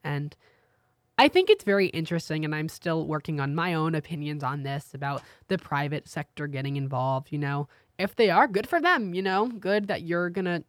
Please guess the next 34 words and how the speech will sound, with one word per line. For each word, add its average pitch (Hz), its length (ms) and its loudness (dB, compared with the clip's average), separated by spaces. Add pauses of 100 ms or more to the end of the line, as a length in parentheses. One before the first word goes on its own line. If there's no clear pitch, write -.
do 175 140 -4
something. 220 640 0
Good 185 160 0
for 190 100 -4
you. 165 260 0
That's 151 220 -4
great 165 360 -6
to 151 60 -8
hear. 147 420 -2 (480)
But 214 100 2
I 220 100 8
also 247 320 4
feel 190 260 0
like 156 360 -2 (400)
ending 214 320 -2
hunger 165 500 -2
also 165 380 -2
does 151 440 -4 (200)
require 147 640 -4 (320)
other 240 180 0
areas, 139 640 -4
you 160 80 -6
know. 156 220 -2
Churches - 480 -2
can 175 160 -6
get 160 100 -2
involved, 147 460 -2
other 185 180 -4
charities. 180 640 0 (320)
That's 254 220 4
a 302 100 4
huge 233 240 0
thing. 190 240 0
And 160 160 -4